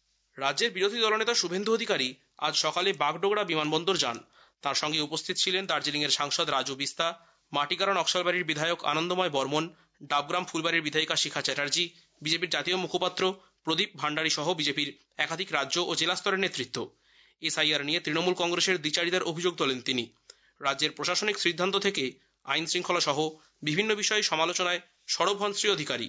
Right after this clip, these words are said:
প্রধানমন্ত্রী নরেন্দ্র মোদী আগামীকাল আকাশবাণীতে মন কি বাত অনুষ্ঠানে তাঁর চিন্তাভাবনা দেশ বিদেশের মানুষের সঙ্গে ভাগ করে নেবেন। এটি হবে মাসিক এই বেতার অনুষ্ঠানের একশো আঠাশতম পর্ব।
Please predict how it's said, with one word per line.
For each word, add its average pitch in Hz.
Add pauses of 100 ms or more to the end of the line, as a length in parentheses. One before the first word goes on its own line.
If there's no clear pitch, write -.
(2000)
প্রধানমন্ত্রী 220
নরেন্দ্র 202
মোদী 156
আগামীকাল 143 (440)
আকাশবাণীতে 175
মন 175
কি 202
বাত 202
অনুষ্ঠানে 160
তাঁর 147
চিন্তাভাবনা 143 (360)
দেশ 156
বিদেশের 180
মানুষের 151
সঙ্গে 175
ভাগ 156
করে 123
নেবেন। 123 (440)
এটি 151
হবে 139
মাসিক 143 (100)
এই 160
বেতার 143
অনুষ্ঠানের 147
একশো 151 (280)
আঠাশতম 156
পর্ব। 139